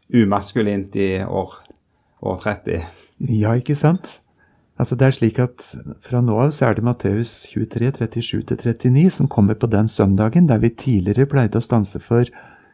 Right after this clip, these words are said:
Speaker 2: Lukas nitten, hvor Jesus står og gråter rett foran Jerusalem. Veldig parallell tekst. Og jeg vil jo si at begge disse uttrykkene er utrolig varme og viktige.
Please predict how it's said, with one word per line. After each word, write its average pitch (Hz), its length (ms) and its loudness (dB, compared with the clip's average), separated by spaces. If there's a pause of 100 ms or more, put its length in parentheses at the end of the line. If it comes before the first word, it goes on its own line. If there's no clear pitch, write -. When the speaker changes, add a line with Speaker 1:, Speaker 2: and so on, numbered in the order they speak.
(540)
Speaker 2:
Lukas 110 400 -2
nitten, 170 400 2
hvor 123 160 2
Jesus 113 320 0
står 104 240 -2
og 117 80 -8
gråter 101 560 0 (320)
rett 117 160 -2
foran 104 320 0
Jerusalem. 117 640 4 (320)
Veldig 104 260 0
parallell 117 540 0
tekst. - 540 -4 (840)
Og 110 60 4
jeg 117 100 4
vil 113 120 0
jo 127 40 0
si - 200 2
at 120 240 -2
begge 117 480 0
disse - 280 -2
uttrykkene 110 680 -2
er 113 340 0 (340)
utrolig 110 560 -4
varme 110 400 2
og 113 220 -2
viktige. 139 460 0